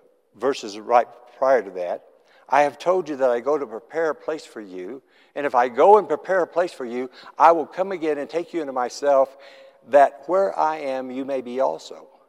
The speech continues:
And you will know the way to where I'm going." And Thomas said to him, "Lord, we do not know where you're going. How can we know the way?" And Jesus said, "I am the way.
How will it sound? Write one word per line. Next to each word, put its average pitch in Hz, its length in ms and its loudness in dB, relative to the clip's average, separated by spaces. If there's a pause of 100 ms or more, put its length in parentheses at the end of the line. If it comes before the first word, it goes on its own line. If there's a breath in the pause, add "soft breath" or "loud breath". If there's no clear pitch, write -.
(600)
And 151 180 -6
you 180 80 0
will 175 140 0
know 185 260 4
the 180 100 -2
way 131 340 2
to 139 120 -12
where 127 260 0
I'm 127 280 -2
going." 175 400 -4 (1200 soft breath)
And 147 160 -6
Thomas 208 360 2
said 156 260 -2
to 123 40 -12
him, 135 280 -6
"Lord, 190 360 2 (240 loud breath)
we 214 140 -6
do 220 120 -2
not 165 240 -2
know 175 220 2
where 190 200 0
you're 123 200 -6
going. 117 340 -2
How 175 240 -4
can 202 200 -8
we 208 100 -6
know 202 240 -2
the 208 80 -4
way?" 202 480 -6 (1200)
And 120 180 -14
Jesus 143 360 -8
said, 110 500 -2 (400 soft breath)
"I 151 200 -2
am 139 260 -10
the 101 80 -10
way. 85 440 -12